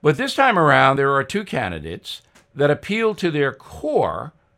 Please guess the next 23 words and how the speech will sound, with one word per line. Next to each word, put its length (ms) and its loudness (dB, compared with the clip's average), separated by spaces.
but 320 0
not 340 -4
to 480 -6
non-ideological 1600 -2
voters. 680 -4
That 180 2
means 320 0
so-called 680 0
swing 560 2
voters 680 -6
can 280 -8
be 420 -8
swung. 520 -8
But 160 4
with 160 0
the 80 -2
covid 520 -2
shroud 800 -6
and 140 -2
Mister 220 -4
Biden's 460 2
befuddled 640 -2
approach, 720 -6